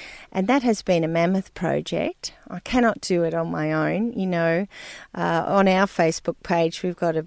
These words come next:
bit over five thousand followers. And I'd love them to go and tell everybody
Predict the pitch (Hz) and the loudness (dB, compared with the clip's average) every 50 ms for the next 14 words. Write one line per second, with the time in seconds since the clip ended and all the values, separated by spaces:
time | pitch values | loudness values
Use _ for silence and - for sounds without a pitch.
0 | - _ _ 277 294 269 233 196 185 185 180 - - 175 165 160 160 - - - | -8 _ _ 2 4 6 6 6 6 4 0 -2 0 2 2 2 2 0 0 -2
1 | 180 165 160 165 165 - - 165 165 - - 170 165 165 180 185 180 147 - 110 | 0 2 2 2 0 0 -2 -2 -4 -4 -2 0 0 2 2 0 0 0 -2 0
2 | 185 302 381 - - - - - - - - - - - _ _ - 202 202 196 | -2 -2 -2 -4 -6 -8 -10 -16 -18 -16 -16 -18 -18 -20 _ _ 4 6 8 8
3 | 190 196 202 196 185 - _ _ - 208 220 208 226 208 190 180 - - - 208 | 6 6 4 2 0 -4 _ _ 2 2 4 4 6 4 4 4 4 6 6 8
4 | 208 240 254 - - 269 - - 262 247 233 208 196 190 185 190 - _ _ _ | 8 8 6 4 2 0 2 4 6 6 6 6 6 4 2 -2 -6 _ _ _
5 | - - 226 226 214 202 208 226 - 339 320 - 208 185 165 147 139 143 175 | 2 6 8 10 10 10 10 10 8 6 8 8 10 8 8 8 6 4 2